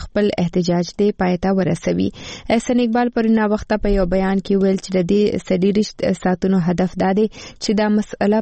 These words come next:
په سمه توګه هواره کړل شي. د تیرو یولس ورځو نه د اسلام آباد او راولپنډۍ ترمنځ په فیض آباد کې د تحریک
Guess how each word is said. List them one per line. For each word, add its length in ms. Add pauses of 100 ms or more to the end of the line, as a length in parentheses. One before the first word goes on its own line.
په 140
سمه 240
توګه 180 (120)
هواره 340
کړل 240
شي. 140 (360)
د 140
تیرو 240
یولس 420
ورځو 380
نه 160
د 80
اسلام 300
آباد 280
او 100
راولپنډۍ 640
ترمنځ 540
په 160
فیض 260
آباد 320
کې 120 (240)
د 200
تحریک 340